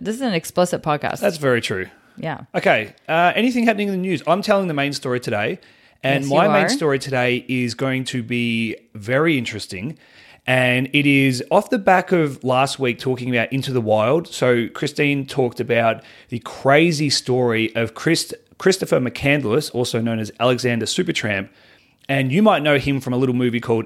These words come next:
Speaker 2: Into the Wild, which is also a book called Into the Wild, which is based off a true story, and it is probably one of the most famous travel stories out there. It's a really, really interesting story, and as I found out last week, it has a lot of twists to it.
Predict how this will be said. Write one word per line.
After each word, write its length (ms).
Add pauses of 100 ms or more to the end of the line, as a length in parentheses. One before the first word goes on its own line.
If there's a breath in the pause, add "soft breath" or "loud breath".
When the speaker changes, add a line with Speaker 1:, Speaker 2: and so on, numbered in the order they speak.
Speaker 2:
Into 240
the 80
Wild, 500 (300 soft breath)
which 160
is 140
also 360
a 40
book 260
called 220
Into 180
the 80
Wild, 380
which 120
is 140
based 260
off 120
a 80
true 260
story, 540 (420 soft breath)
and 300
it 120
is 120
probably 280
one 120
of 80
the 80
most 240 (180)
famous 400
travel 320
stories 480
out 240
there. 300 (260 soft breath)
It's 140
a 60
really, 440
really 240
interesting 320
story, 500
and 560 (520)
as 180
I 120
found 280
out 140
last 280
week, 280
it 100
has 300
a 80
lot 180
of 140
twists 380
to 160
it. 120